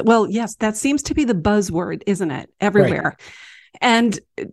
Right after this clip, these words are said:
Speaker 1: to me, through all my education, through decades of being in the business world, of building, uh, multi-businesses, I can say that,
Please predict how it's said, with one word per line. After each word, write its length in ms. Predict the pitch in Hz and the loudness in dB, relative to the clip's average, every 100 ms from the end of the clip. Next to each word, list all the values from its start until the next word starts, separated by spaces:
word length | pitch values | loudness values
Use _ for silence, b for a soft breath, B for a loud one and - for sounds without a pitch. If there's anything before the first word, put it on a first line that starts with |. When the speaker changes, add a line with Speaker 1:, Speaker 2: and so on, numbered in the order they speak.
| - | -4
Speaker 1:
to 160 | 269 | 2
me, 460 | 262 277 302 320 294 | 6 6 6 6 4
through 320 | - 233 220 | 0 2 4
all 200 | 226 233 | 4 4
my 160 | 254 233 | 2 0
education, 920 | 220 208 - 254 247 - 233 233 226 | 0 -2 -4 -4 -4 -2 -2 -2 -4
through 440 | - 180 175 175 - b b b b b b _ 185 | -6 -6 -4 -8 -10 b b b b b b _ -4
decades 720 | 170 226 247 240 220 214 165 - | 0 0 2 4 6 6 2 0
of 280 | 196 185 160 | 4 4 2
being 240 | 220 220 | 2 2
in 80 | 214 | 2
the 80 | 196 | 4
business 440 | 202 214 220 - | 2 2 -2 -4
world, 380 | 202 202 202 202 | -2 0 2 0
of 160 | 160 143 | -4 -2
building, 640 | 208 208 202 214 208 208 170 B B | 0 0 0 -2 -2 -6 -8 B B
uh, 360 | - 185 190 196 202 | -8 -6 -6 -10 -6
multi-businesses, 1200 | 196 208 214 220 214 202 202 208 208 214 208 202 - | -2 2 2 2 0 2 0 0 -2 0 0 -2 -2
I 60 | 208 | -4
can 240 | 247 220 | -4 -6
say 320 | - 226 247 | -4 -4 -2
that, 320 | 214 196 185 | 0 0 -2